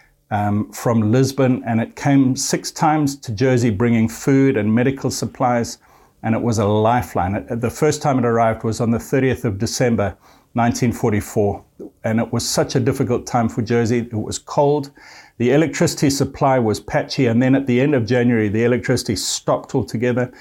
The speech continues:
So there was five months of no electricity. Uh, food was short, medicine was short. Uh, it was such a difficult time. The Germans knew they'd lost, but they wouldn't give up.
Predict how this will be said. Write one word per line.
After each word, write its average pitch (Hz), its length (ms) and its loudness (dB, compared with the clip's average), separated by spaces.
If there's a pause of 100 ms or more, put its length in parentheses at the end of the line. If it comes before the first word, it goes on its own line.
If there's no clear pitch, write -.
(240)
So - 160 -4
there 110 120 2
was 110 180 0
five 143 340 0
months 127 280 0
of 101 120 -4
no 120 340 2
electricity. 117 800 -4 (480)
Uh, 98 160 -4
food 139 440 0
was 120 160 0
short, 120 380 -2
medicine 120 560 0
was 107 140 -2
short. - 520 -2 (140)
Uh, 107 240 -4
it - 80 -4
was - 220 -4
such - 400 -2
a - 20 2
difficult 120 480 -2
time. 101 220 -2
The 101 80 -2
Germans 135 420 2
knew 135 300 4
they'd 139 240 2
lost, 123 480 0 (520)
but 110 220 -4
they 117 160 2
wouldn't 117 400 2
give 110 220 0
up. 95 280 -2